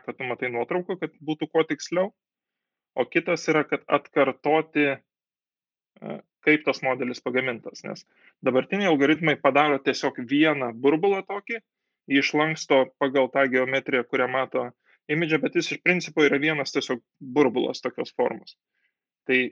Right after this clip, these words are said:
tam tikriem pritaikymam, pavyzdžiui, konfiguratoriam, to nepanaudosi, nes neina atskirti tam tikrų dalių, neina jų pakeisti. Tai technologijos juda ta kryptim, bet aš manau, kad, e, prie to reikės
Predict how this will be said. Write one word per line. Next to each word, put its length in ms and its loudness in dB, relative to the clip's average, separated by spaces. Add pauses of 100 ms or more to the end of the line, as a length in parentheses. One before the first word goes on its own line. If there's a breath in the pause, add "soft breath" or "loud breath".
(380)
tam 200 2
tikriem 320 -2
pritaikymam, 640 -2
pavyzdžiui, 320 -2
konfiguratoriam, 840 -2 (880)
to 120 4
nepanaudosi, 680 -2
nes 160 -12
neina 240 0
atskirti 480 -4
tam 160 -6
tikrų 300 -4
dalių, 260 2
neina 240 -2
jų 160 -2
pakeisti. 600 0 (800)
Tai 120 4 (1700)
technologijos 600 4
juda 280 2
ta 120 -4
kryptim, 480 -4
bet 160 -2
aš 160 -2
manau, 240 2
kad, 160 -2 (720)
e, 140 -2 (580)
prie 160 0
to 240 2
reikės 400 0